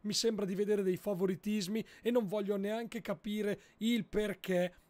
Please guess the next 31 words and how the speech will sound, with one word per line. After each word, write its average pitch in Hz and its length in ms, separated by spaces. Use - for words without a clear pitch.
abbiano 208 340
deciso 185 360
di 180 100
questa 180 640
scelta, 185 520
di 160 100
questa 180 260
punizione. 165 600
Ragazzi, 196 600
ditemi 220 420
anche 233 220
la 220 80
vostra 214 340
su 196 160
questo, 226 400
è 196 60
giusto 233 400
un 208 80
ban 214 180
di 202 80
sessanta 190 500
giorni 262 400
o 277 120
dovevano 240 360
dargli 208 240
un 208 120
bel 196 220
perma 202 460
come 214 260
a 170 40
Jarvis? 202 680